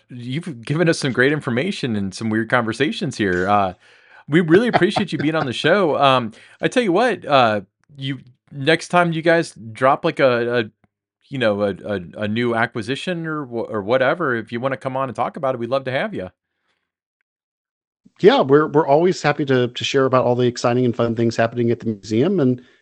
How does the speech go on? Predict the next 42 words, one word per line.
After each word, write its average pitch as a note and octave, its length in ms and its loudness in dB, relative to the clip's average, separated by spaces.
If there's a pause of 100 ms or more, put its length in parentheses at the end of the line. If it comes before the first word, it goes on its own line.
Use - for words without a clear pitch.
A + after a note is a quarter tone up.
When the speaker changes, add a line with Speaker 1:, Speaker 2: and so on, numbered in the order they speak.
(120)
Speaker 2:
you B3 80 -2
know, F#3 120 2
don't G#3 160 -2
be G#3+ 80 2
a G#3 40 4
stranger G#3 340 0
on G#3 100 0
social G#3 260 -2
media, A#3 280 2
too. G#3+ 80 2
Speaker 1:
Awesome. E2+ 280 -4 (220)
Cool. D#3+ 200 0
Well, B2 160 0
once D#3 200 -2
again, C3 220 -4
your B2+ 220 0
social D3 320 -4
media, A2+ 580 0
as G#2 200 -6
well G#2 260 2
as, G2 500 -4
uh, E2 280 -2 (340)
the G#2 80 -4
link G2 220 -4
to G2+ 160 -10
the, F2 280 -6
um, E2 340 -8
National G2 280 -8
Roller F#2 140 -6
Coaster F#2+ 300 -12
Museum, F2+ 720 -10 (520)
uh, F2 280 -4
website F2+ 500 -6
is D#2+ 100 -12
gonna F2+ 180 -10
be F2+ 200 -10
in E2+ 120 -10
this E2 320 -14 (220)
description - 540 -8
of F2+ 340 -4
the F2 80 -12
both E2 200 -12